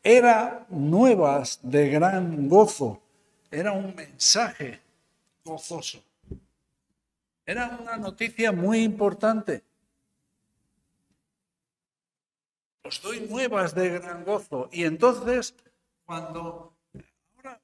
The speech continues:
piénsalo un poco, tú estás allí en Tarrasa, <clears throat> sentado,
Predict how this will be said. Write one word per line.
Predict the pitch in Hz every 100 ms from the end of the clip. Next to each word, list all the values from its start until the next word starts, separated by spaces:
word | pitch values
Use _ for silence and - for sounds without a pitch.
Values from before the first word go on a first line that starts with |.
| _
piénsalo | _ _ - - 175 180
un | 175 170
poco, | 196 185 151 147
tú | 190
estás | 170 180 170 -
allí | 147 160
en | 160 131
Tarrasa, | 127 123 170 160 - 214 - -
<clears throat> | 247 240 240 160 -
sentado, | - 127 117 123 160 160 160 165 147